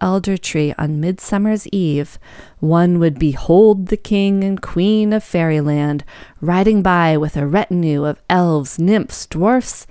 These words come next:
and other fair folk mounted on horses and playing pipes made of elder stems. In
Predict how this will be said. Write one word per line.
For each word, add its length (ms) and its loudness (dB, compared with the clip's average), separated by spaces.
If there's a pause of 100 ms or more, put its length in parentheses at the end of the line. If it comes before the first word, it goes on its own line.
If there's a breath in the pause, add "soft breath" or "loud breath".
(160 soft breath)
and 260 -4
other 300 0
fair 320 -4
folk 420 -4 (380 loud breath)
mounted 340 0
on 160 0
horses 640 -2 (260 loud breath)
and 140 -2
playing 320 2
pipes 640 -2
made 360 0
of 220 -2
elder 260 -2
stems. 760 -6 (840 loud breath)
In 140 2